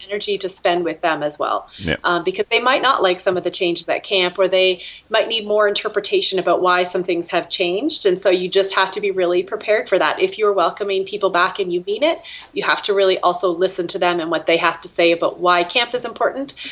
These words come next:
Speaker 1: and how they see the future of the camp.
Speaker 2: Yeah. Joe, were you gonna say something too?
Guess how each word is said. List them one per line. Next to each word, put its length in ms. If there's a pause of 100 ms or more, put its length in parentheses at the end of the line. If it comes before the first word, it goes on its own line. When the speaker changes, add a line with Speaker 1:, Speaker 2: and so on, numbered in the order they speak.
(220)
Speaker 1:
and 320
how 160
they 160
see 180
the 80
future 360
of 80
the 60
camp. 360 (840)
Speaker 2:
Yeah. 200 (2250)
Joe, 160
were 100
you 80
gonna 160
say 120
something 280
too? 260